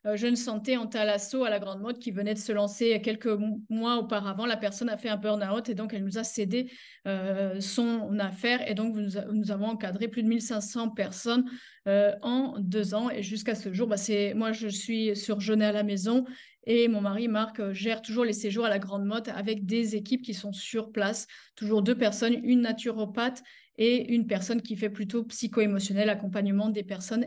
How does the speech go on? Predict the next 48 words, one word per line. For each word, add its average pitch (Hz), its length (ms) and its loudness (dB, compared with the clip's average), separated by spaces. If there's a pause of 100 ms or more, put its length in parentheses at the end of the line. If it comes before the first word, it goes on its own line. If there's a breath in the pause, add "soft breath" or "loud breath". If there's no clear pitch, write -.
et 202 100 -2
cetera, 202 600 -4
et 226 160 0
cetera. 226 480 -4 (1500 loud breath)
Voilà. 202 320 -2 (280)
Et 208 100 2
donc 233 260 4
là, 220 120 4
il 214 40 6
y 214 40 4
a 220 60 4
une 226 240 4
per-, 208 320 0
environ 220 480 0
chaque 220 280 -4
année 220 140 2
une 240 100 2
quinzaine 240 380 2
de 180 60 0
personnes 240 380 -4
qui 240 140 -2
se - 120 -8
forment 233 280 0
pour 208 160 -4
devenir 208 520 -2
encadrants 220 640 0
de 196 220 0
jeunes. 220 480 2 (380 loud breath)
Et 196 60 -2
donc, 214 120 2
je 190 80 -4
vous 240 120 4
transmettrai 247 600 0
les 202 100 0
bases 202 260 -2
naturopathiques, 247 1000 -2 (340 soft breath)
euh, 196 220 2
la 220 180 2
formation 240 420 0
à 220 40 -2
l'encadrement 208 520 -2
de 196 60 -2
jeunes 226 380 0
et 233 200 0
comment 220 380 -2
lancer 208 380 -2
votre 220 240 -4
activité. 190 600 -6